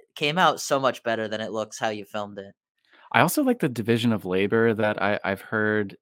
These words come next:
Speaker 2: uh, I mean, like, it's in the credits anyway, but that, you know, like, Josh works as basically, like, a D P or, like, a co-D P, and, like, Benny Safdie works the boom mic, and I think that's really sweet 'cause, you know, like,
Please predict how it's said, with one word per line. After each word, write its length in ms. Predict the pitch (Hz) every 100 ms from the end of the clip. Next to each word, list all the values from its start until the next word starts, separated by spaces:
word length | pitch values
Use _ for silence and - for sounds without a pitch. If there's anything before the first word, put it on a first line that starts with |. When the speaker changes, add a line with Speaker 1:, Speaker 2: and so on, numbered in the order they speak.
| -
Speaker 2:
uh, 80 | -
I 60 | 107
mean, 280 | 110 104 95
like, 160 | 92 104
it's 120 | -
in 60 |
the 60 | 98
credits 380 | - 95 90 -
anyway, 420 | 90 87 82 85 - - -
but 100 | 101
that, 200 | 95 -
you 100 | 101
know, 180 | 95 90
like, 280 | 85 - - 101
Josh 760 | 104 90 90 90 - - - _ _ _ _ -
works 500 | 98 95 90 - -
as 340 | 90 90 87
basically, 360 | 85 87 - 92
like, 220 | 87 85
a 120 | 85
D 280 | 82 85 87
P 320 | - 87 85
or, 80 | 85
like, 140 | 82
a 40 | 85
co-D 440 | - 90 82 85
P, 340 | - 85 82 -
and, 120 | 90
like, 140 | 87
Benny 200 | 92 92
Safdie 800 | 90 - 85 85 - 87 85 80 -
works 280 | 95 90 -
the 100 | 90
boom 300 | 92 92 92
mic, 400 | 82 78 - - _ _ _ _ _ _ _
and 520 | 98 92 90 87 87 - _ _ _ -
I 100 | 123
think 160 | 160
that's 220 | 143 139 120
really 300 | 123 123 117
sweet 500 | - 120 120 104 -
'cause, 380 | 104 98 - -
you 100 | 110
know, 160 | 107 101
like, 180 | 101